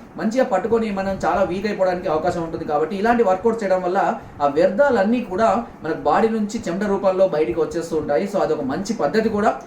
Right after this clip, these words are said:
మంచి అలవాటు ప్రకారం కనుక ఒక, ఆ, టైమ్ పెట్టుకొని మన రోజు కనుక ఇలా వర్కౌట్ చేసుకుంటుంటే తప్పకుండా మీకు మంచి ఎనర్జీనే కాకుండా మంచి పట్టుకొని కూడా పొందవచ్చు. ఇలాంటి పిచ్చి పిచ్చి ఏ కామెంట్స్ కూడా మీరు నమ్మకండి. శరీరానికి, హెల్త్కు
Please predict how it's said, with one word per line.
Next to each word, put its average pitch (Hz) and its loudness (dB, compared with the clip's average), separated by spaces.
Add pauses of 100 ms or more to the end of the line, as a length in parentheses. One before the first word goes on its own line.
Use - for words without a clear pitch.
(220)
మంచి 214 -2
అలవాటు 233 2
ప్రకారం 220 0
కనుక 196 -2
ఒక, 196 2
ఆ, 190 0
టైమ్ 185 0
పెట్టుకొని 190 -2
మన 175 -4
రోజు 185 0
కనుక 185 0
ఇలా 170 -2
వర్కౌట్ 156 -2
చేసుకుంటుంటే 170 -4
తప్పకుండా 180 -2
మీకు 151 -6
మంచి 143 -4
ఎనర్జీనే 156 -4
కాకుండా 147 -4
మంచి 143 -6
పట్టుకొని 139 -2
కూడా 143 -2
పొందవచ్చు. 143 -2 (380)
ఇలాంటి 240 2
పిచ్చి 208 -4
పిచ్చి 208 -2
ఏ 220 6
కామెంట్స్ 202 -2
కూడా 180 -4
మీరు 170 -6
నమ్మకండి. 175 -4
శరీరానికి, 180 -2
హెల్త్కు 160 0